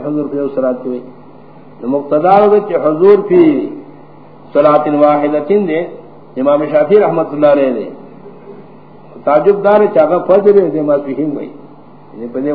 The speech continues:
وحدت کې سره متفق دی۔ امام شافعی هغه صلات فجر وایي، او حافظ بن حجر صلات ظهر وایي۔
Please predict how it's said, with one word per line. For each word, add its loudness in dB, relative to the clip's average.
وحدت 0
کې -2
سره -2
متفق -2
دی۔ -6
امام 0
شافعی 2
هغه 2
صلات 4
فجر 2
وایي، -8
او -2
حافظ 0
بن 0
حجر 2
صلات 2
ظهر -2
وایي۔ -6